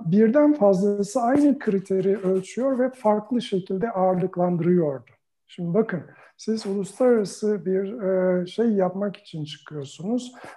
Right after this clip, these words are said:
ve ondan sonra, e, bu altı kriterden bazılarının a-, aslında aynı şeyi ölçtüğünün bile farkında değilsiniz. Bu, e, şekilde, e, hareket edilmesi kuşkusuz, evet, sonuçta bir sıralama oluşturuyorsunuz ama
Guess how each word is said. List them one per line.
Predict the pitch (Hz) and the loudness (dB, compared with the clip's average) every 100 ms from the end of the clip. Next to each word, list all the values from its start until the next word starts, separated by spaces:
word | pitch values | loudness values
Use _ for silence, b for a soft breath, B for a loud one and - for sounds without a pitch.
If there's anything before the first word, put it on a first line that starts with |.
| _ | _
ve | |
ondan | 196 220 240 254 | 2 4 2 0
sonra, | 240 214 220 233 233 220 | 0 0 2 2 2 2
e, | 202 208 208 240 | 2 2 2 0
bu | 185 226 | 0 2
altı | 202 208 247 | 2 0 -4
kriterden | 233 220 - 214 202 220 190 | -2 -4 0 0 2 0 2
bazılarının | 202 220 226 226 208 202 | 4 2 0 -2 -2 -4
a-, | 214 220 226 | -6 -10 -4
aslında | 190 190 208 208 214 | -4 -4 -2 0 0
aynı | 214 247 240 | 2 4 2
şeyi | 190 214 220 | 2 -2 0
ölçtüğünün | 208 196 185 - 202 240 214 | 2 0 0 -2 2 4 4
bile | 185 214 | 4 2
farkında | 208 180 180 185 185 190 | 2 0 2 2 2 4
değilsiniz. | 180 196 - - 117 - B B B B 285 214 - _ 240 | 6 4 2 -8 -16 -18 B B B B -16 -16 -16 _ -12
Bu, | 160 156 254 294 254 214 | -8 2 4 4 2 0
e, | |
şekilde, | - 226 220 - 220 220 220 196 - | 0 -4 -2 -2 0 4 4 2 0
e, | 185 190 190 190 185 _ b b b | 2 4 4 2 -2 _ b b b
hareket | - 180 202 202 226 220 | -2 2 4 2 -2 0
edilmesi | 208 208 196 196 185 - 254 262 254 B _ | 0 0 0 -2 -4 -4 -4 -4 -6 B _
kuşkusuz, | - 240 - 226 - 240 233 - _ | -6 -6 -4 -6 -2 -2 -2 -10 _
evet, | 208 240 214 208 | 0 2 2 0
sonuçta | - 196 208 208 226 214 | -8 -4 -4 -2 -2 0
bir | |
sıralama | 190 - 175 185 196 202 202 | -2 -8 -2 0 0 -2 -2
oluşturuyorsunuz | 185 196 - - 190 214 190 254 285 | -4 -6 -8 -6 -2 -2 -4 -2 0
ama | 294 254 185 | 2 0 -2